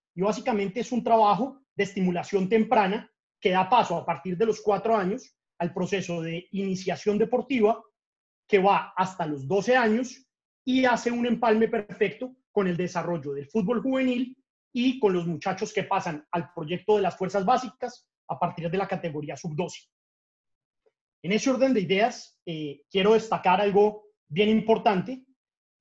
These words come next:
y son los valores que a través de nuestras academias nosotros queremos impregnar y desarrollar en nuestros jugadores. Valores como la solidaridad, la lealtad, la honestidad y el compañerismo y el trabajo en equipo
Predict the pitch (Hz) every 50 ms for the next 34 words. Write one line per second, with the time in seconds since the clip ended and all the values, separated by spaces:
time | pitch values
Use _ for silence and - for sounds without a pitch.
0 | _ - 185 180 180 175 170 175 - _ _ - - 202 190 202 233 226 190 180
1 | 196 185 208 240 226 180 175 180 - - - - _ _ - - - - 165 165
2 | 175 180 185 170 202 214 214 220 226 220 220 - 226 202 208 202 - 214 208 202
3 | 180 165 165 175 190 - - - _ _ _ _ _ _ _ _ _ - 175 -
4 | 196 190 202 226 - - 214 180 175 180 196 220 233 226 - - - _ 233 220
5 | 208 - - 180 170 165 180 196 202 202 208 - - _ _ _ - 185 185 180
6 | - 202 175 160 156 156 208 220 208 196 175 165 147 - 165 143 - 151 143 156
7 | 151 139 - 127 - - - - _ _ _ _ _ _ _ _ _ _ - 156
8 | 165 175 185 208 - - - 220 202 190 190 185 185 - 175 165 165 165 156 151
9 | 156 165 180 185 190 175 160 165 160 160 165 160 156 143 - 185 185 185 170 170
10 | 160 160 170 165 - - 160 165 175 185 190 190 196 185 202 185 175 185 175 165
11 | 156 151 190 214 185 180 165 139 127 _ _ _ _ _ _ _ _ _ - 185
12 | 202 185 185 - 175 170 175 190 185 214 220 190 175 - 254 247 254 269 277 -
13 | -